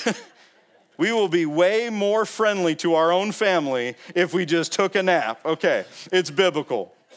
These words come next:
<laughs> I'm gonna go through these next three quickly. Number two is to discard discontent and choose faithfulness. You know what an abundant mindset does? Discontent robs us of enjoying today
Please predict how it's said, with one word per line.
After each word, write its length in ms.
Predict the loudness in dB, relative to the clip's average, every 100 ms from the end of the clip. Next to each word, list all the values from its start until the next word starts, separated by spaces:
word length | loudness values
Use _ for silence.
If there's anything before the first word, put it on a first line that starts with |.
| -20
<laughs> 320 | _ -18 -2
I'm 100 | -2 -2 -8 -12 -20 -20 _ _ -10
gonna 160 | -4
go 160 | -2 -2
through 140 | -2
these 80 | -2
next 240 | -2 -2 -4
three 100 | -4
quickly. 380 | -4 -4 -6
Number 260 | -4 -4 -4
two 260 | -4 -2 -2
is 120 | -6
to 120 | -12
discard 560 | -8 -6 -4 -2 -2 -2
discontent 640 | -8 -6 -10 -4 -4 -4
and 120 | -8
choose 220 | -10 -12 -8
faithfulness. 560 | -6 -6 -8 -12 -10
You 60 | -8
know 40 |
what 80 | -4
an 40 |
abundant 360 | -2 -2 -2 -4
mindset 400 | -4 -4 -6 -4
does? 260 | -2 -2 -6 -18 -12
Discontent 680 | -4 -4 -2 -4 -2 -4 -4
robs 480 | -4 0 2 0 0
us 200 | 0 0
of 120 | -4
enjoying 420 | -6 -4 -4 -4
today 500 | -6 -4 -2 -2 -4